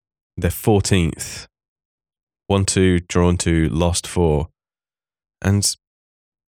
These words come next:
might be a nice segue in a little bit, but that c-, could be quite good news for Arsenal, or it could be potentially bad news because their next Champions League game is away at Sevilla.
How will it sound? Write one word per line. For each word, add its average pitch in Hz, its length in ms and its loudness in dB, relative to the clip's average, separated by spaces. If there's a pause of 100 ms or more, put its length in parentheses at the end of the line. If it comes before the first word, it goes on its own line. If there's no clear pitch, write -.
(300)
might 101 160 0
be 107 80 2
a - 20 2
nice 95 260 2
segue 92 260 2
in 85 80 0
a 85 40 -2
little 92 200 0
bit, 80 160 -2
but 76 100 -2
that 85 200 -4
c-, - 100 -10
could - 240 -2
be 92 80 -2
quite 90 320 -2
good 90 200 -2
news 85 200 -2
for - 140 -4
Arsenal, 87 420 -2
or - 120 -2
it - 80 -6
could - 200 -6
be 80 80 -8
potentially 78 400 -6
bad 87 260 -2
news 71 160 -4
because 78 320 -6
their 80 160 -2
next 80 240 -6
Champions 85 360 -4
League 87 140 0
game 73 300 -2
is 82 80 -4
away 80 240 0
at 73 80 -2
Sevilla. 78 380 -4